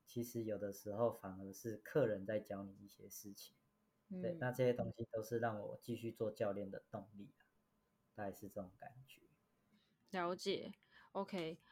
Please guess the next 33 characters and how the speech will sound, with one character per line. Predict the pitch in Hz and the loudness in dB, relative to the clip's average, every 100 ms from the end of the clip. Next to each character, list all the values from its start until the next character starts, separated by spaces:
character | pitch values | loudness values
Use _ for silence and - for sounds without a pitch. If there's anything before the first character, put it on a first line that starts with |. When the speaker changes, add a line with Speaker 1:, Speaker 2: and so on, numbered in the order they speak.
| - | 2
Speaker 2:
那 | 254 240 208 202 - - - | 10 12 10 6 -4 -16 0
我 | 196 | 4
们 | 185 180 196 - - _ - | 6 4 2 -8 -20 _ 6
今 | 262 285 | 8 10
天 | 285 254 | 10 10
呢， | 226 208 | 12 10
这 | 208 240 | 10 10
一 | 240 | 8
集 | 208 156 | 6 2
呢， | 151 151 | 2 2
就 | 180 | 2
是 | 180 185 175 | 4 8 8
差 | 170 202 | 8 6
不 | 185 190 | 6 8
多 | 175 170 | 8 8
有， | 175 - | 6 2
就 | - 208 | 6 8
是 | 196 | 8
天 | 202 | 6
天 | 190 196 | 6 8
教 | 196 | 8
练 | 185 | 8
已 | 156 | 6
经 | 160 180 | 2 0
介 | 180 175 | 4 6
绍 | 185 | 6
了 | 160 | 4
很 | 160 143 | 4 0
多 | 156 | 0
他 | 175 160 160 180 - | 4 4 4 0 -8
从 | - 165 156 - | -2 0 0 -2
以 | 170 | -4
前 | - 151 139 | -2 -4 -6